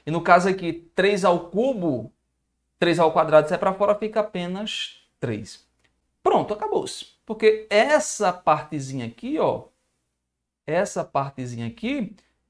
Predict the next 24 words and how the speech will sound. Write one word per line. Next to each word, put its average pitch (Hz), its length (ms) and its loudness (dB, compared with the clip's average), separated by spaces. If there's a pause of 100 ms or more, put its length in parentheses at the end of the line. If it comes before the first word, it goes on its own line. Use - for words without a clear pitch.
pertence 226 960 -2
aos 180 440 2
inteiros. 185 840 0 (200)
Ou 214 100 2
seja, 175 420 4 (160)
eu 202 160 4
escrevi 214 640 6
isso 180 180 -4
aqui 226 420 -2
como 233 340 0
nove 220 380 2
vezes 233 280 4
um 277 120 -4
número 233 280 0
inteiro. 214 720 4 (640)
Então, 160 540 -2 (200)
eu 147 200 -2
posso 151 280 4
chamar 147 220 0
isso 139 120 -6
aqui 143 160 -8
de 131 120 -6
um 139 120 -4
K'. 139 760 0